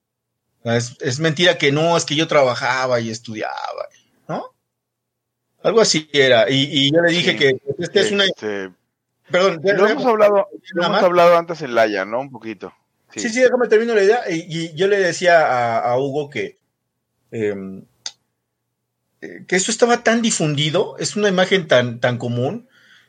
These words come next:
Speaker 1: y, y que, que es terrible porque a ti como joven te va retrasando, eh, la entrada al mercado laboral, y cuando tú creces, empiezas con unos sueldos muy bajos, pero porque básicamente tienes diez años o mínimo cinco de retraso.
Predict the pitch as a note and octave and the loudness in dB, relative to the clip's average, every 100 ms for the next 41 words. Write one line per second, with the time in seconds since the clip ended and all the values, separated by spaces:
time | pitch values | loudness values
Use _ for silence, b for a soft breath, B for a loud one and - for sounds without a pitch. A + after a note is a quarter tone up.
0 | - A#2+ B2 A#2+ A#2+ A#2+ - B2 A#2 A2 | -8 -4 -4 -4 -4 -6 0 2 2 0
1 | D#3 E3 A#3 A#3 A3+ G#3 C#3+ B2 C3+ B2 | -4 -2 -2 2 2 4 0 2 0 -2
2 | B B B - - E3 - A3+ - A#3+ | B B B -4 0 0 0 -4 0 0
3 | G3 D3+ F#3+ G3 G3 A#3 - D3+ G3+ A#3 | 2 0 4 4 2 -4 -4 -2 0 -2
4 | - D3+ C#3 F3 F#3 G3 G#3 G#3+ - C3+ | -2 -2 2 2 2 4 4 4 2 -2
5 | B2 B2+ E3 F#3 D#3+ C3 D#3+ E3 A#2+ A2+ | 0 0 2 2 2 0 2 4 4 2
6 | A2+ E4 - _ _ _ _ _ _ _ | -2 -4 -14 _ _ _ _ _ _ _
7 | E3+ C#3+ F#3+ F#3 F#3+ B3 - A#3+ A#3 C4+ | -8 0 2 2 0 -2 -2 0 2 0
8 | C4+ F3 D#3 G#3+ A#3 G#3+ - F#3 G#3 A3+ | -4 -6 -4 0 0 0 -2 0 2 2
9 | A3+ A3 G#3 G3+ A3 G#3+ F#3 - B3+ - | 2 2 2 2 -2 2 2 2 -4 -6
10 | _ - E3 D#3+ F#3+ G3+ A#3 A3+ A3 A3+ | _ -2 -2 -2 -2 0 0 2 0 0
11 | A3+ A3+ A3+ G3+ A3 A3 F#3+ F#3+ A3+ G#3+ | -2 -2 -2 0 -2 0 2 2 2 2
12 | D#3+ D3 F3 G#3 G#3+ D#3+ C#3+ F#3+ G3+ F3 | 0 -2 0 0 2 2 2 0 0 2
13 | C3 C3 - A3+ - G2 | 2 2 0 0 -2 -10